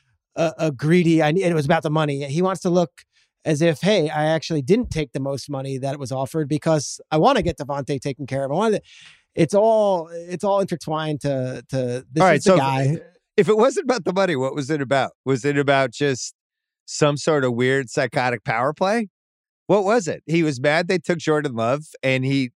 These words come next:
Speaker 2: tortured everyone for two years. Then they paid him a lot of money and now, now he's happy, but it's not about the money? What was it about then? It
Speaker 1: I
Speaker 2: was
Speaker 1: don't
Speaker 2: about
Speaker 1: know.
Speaker 2: respect. Well, they
Speaker 1: <laughs> If I
Speaker 2: respected him. They were already, he was already one of the highest paid quarterbacks in the league. He won the M V P two years in a row.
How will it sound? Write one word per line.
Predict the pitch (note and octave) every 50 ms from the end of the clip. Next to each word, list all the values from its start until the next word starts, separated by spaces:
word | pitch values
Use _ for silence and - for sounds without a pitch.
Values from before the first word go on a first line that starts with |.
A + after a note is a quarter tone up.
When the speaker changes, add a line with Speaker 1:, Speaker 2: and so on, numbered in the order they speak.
| _
Speaker 2:
tortured | - D3 D3 D#3 - - E3+
everyone | D3 C#3+ C3 D3 D3 C3+
for | - - C3+
two | - - D3 C3
years. | A#2+ A2 G#2+ G#2+ A2+ B2 B2 - -
Then | C#3 C3+ D3
they | D#3 D#3
paid | - - D3 C#3+ C#3
him | C3+
a | C3+
lot | C3 B2+ B2 B2 A#2+
of | G#2+
money | G2+ G#2 A2 B2+ C#3 C#3
and | C3+ B2
now, | A2+ A2+ A#2+ B2 C3 C3 A#2+ A#2 G#2+ - _ _ _ _ _ _ _ _ _ _ _ _ _ _ _ -
now | G2+ G#2 A2+
he's | A2 - -
happy, | - G#2+ G#2 A#2+ - - G3 G#3 G#3+ F#3+ -
but | - B2+ A2+
it's | G#2+ - -
not | A#2 A#2 C3 D#3
about | F3+ G#3+ G#3 -
the | G#3+
money? | G#3 A#3 B3 B3 B3+ B3+ G#3
What | G3+ F#3+ G3+
was | A3 G3+ G#3
it | A3
about | G3+ A3 A3+ C4 A#3
then? | - B2 E2+ E2+ F2 - _ - - -
It | -
Speaker 1:
I | B2+
Speaker 2:
was | C#3
Speaker 1:
don't | D3 D#3+
Speaker 2:
about | D#3
Speaker 1:
know. | D#3 F3
Speaker 2:
respect. | E3+ E3+ - - F3 F3 F3 D#3 - _ - - _ _ _ _ _
Well, | - G3 A3
they | G3+ -
Speaker 1:
<laughs> |
If | -
I | C4+ G#3+ G3+
Speaker 2:
respected | G#3+ A#3 - F#3 - - F4+
him. | C4 G#3+ E3+ B2+
They | B2+ F#3+ A3
were | A#3
already, | B3 C4 B3 A#3+ A3+ A3+ B3
he | A3+ A#3+ C#4+
was | C4+ A#3+ G3
already | A#3 B3 C4 D#4+ G4+
one | A#3 G#3+ F#3+
of |
the | D#3+ D#3
highest | D#3+ D#3 D3 C#3+ - -
paid | E3 D#3 B2+
quarterbacks | - E3 D#3 D3 C#3 D3 C3+ A#2+ -
in | - C3+
the | C3+
league. | C3+ B2 G#2 - - - - _ -
He | G#3+
won | A3+ A#3+ C4 B3+
the | B3+ B3+ B3
M | B3
V | C4 B3+
P | G3+ - C4 C4+ C4 B3 A3+ F#3 - _ _ _ _ -
two | - E4+ D#4+
years | B3+ C4 B3+ G#3
in | A3+ A3+
a |
row. | A3+ B3 C#4+ D#4 D4 G#3 B2 G2